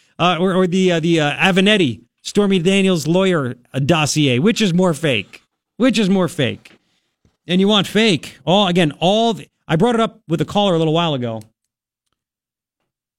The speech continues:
All of these lawyers that are, you're gonna hear coming up that were questioning Gina Haspel. Again, they all knew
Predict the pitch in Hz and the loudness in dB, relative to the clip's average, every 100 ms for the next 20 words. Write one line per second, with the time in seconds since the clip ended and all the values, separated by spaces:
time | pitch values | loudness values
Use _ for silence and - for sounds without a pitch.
0 | _ _ _ _ - 190 220 208 202 151 | _ _ _ _ 0 2 4 4 2 2
1 | 160 170 156 127 120 139 139 139 139 131 | 2 2 2 0 0 -2 -2 -2 0 0
2 | 147 165 156 143 135 120 - 123 131 123 | 0 0 0 0 0 -2 -2 -4 -2 -4
3 | - 196 202 - - 107 123 - _ _ | -4 -2 -2 -2 -4 -4 -6 -18 _ _
4 | _ _ _ _ - 127 185 165 160 151 | _ _ _ _ -6 0 2 2 0 -2
5 | - 110 - _ _ _ _ _ _ _ | -4 -12 -18 _ _ _ _ _ _ _
6 | _ - 165 196 185 165 214 208 214 208 | _ -4 0 2 2 2 2 2 2 2
7 | 135 | 0